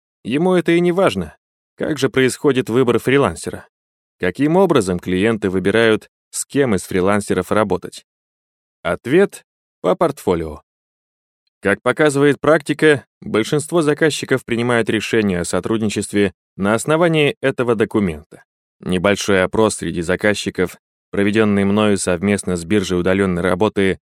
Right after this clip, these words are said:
веб лансер точка ком, выявил примерную цифру. Шестьдесят шесть целых одна десятая процента работодателей в первую очередь смотрят при выборе фрилансера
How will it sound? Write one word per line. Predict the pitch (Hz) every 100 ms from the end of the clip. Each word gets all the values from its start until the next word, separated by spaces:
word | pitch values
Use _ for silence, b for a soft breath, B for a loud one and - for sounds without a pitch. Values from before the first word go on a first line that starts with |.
| _ _
веб | 95 107 107
лансер | 90 101 95 - 82
точка | 95 87 85
ком, | - 139 147 - _ _ _ _
выявил | 87 90 170 180 175 170
примерную | 139 135 135 127 135
цифру. | 131 139 104 87 - _ _ _ _ _ _ _ _
Шестьдесят | - - 113 113 113 135 120
шесть | - 113 -
целых | - 117 104 -
одна | 95 92 98
десятая | 98 - 107 101 92
процента | - 95 - 101 -
работодателей | 90 95 92 87 123 135 127 127 - _ _ _
в | -
первую | 151 160 151 151
очередь | 151 135 127
смотрят | - 131 135 120
при | 104
выборе | 113 120 104 104
фрилансера | 110 120 151 143 135 135